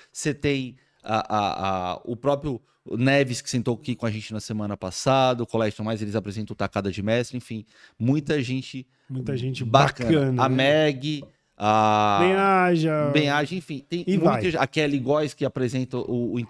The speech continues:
Speaker 1: o, o Gestoras da Segurança, e é muito legal, você tem um programa feito somente por mulheres,
Speaker 2: Isso é
Speaker 1: que é a
Speaker 2: legal.
Speaker 1: Meg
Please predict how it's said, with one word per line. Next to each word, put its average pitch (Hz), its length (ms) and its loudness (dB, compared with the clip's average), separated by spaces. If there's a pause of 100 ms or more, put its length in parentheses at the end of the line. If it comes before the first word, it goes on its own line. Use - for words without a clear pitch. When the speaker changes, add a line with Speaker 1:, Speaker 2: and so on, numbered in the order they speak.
(120)
Speaker 1:
o, 110 680 2 (360)
o 110 140 4
Gestoras 127 440 -2
da 120 60 -6
Segurança, 113 500 -4
e 147 220 2
é 151 40 -6
muito 190 220 -2
legal, 120 280 2
você - 120 -10
tem 139 120 -2
um 165 40 -4
programa 139 600 0
feito 165 520 -4
somente 175 680 -4
por 214 280 -8
mulheres, 135 520 0
Speaker 2:
Isso 127 80 -4
é 123 40 0
Speaker 1:
que 127 40 2
é 127 40 4
a 131 40 2
Speaker 2:
legal. 127 180 2
Speaker 1:
Meg 160 280 -2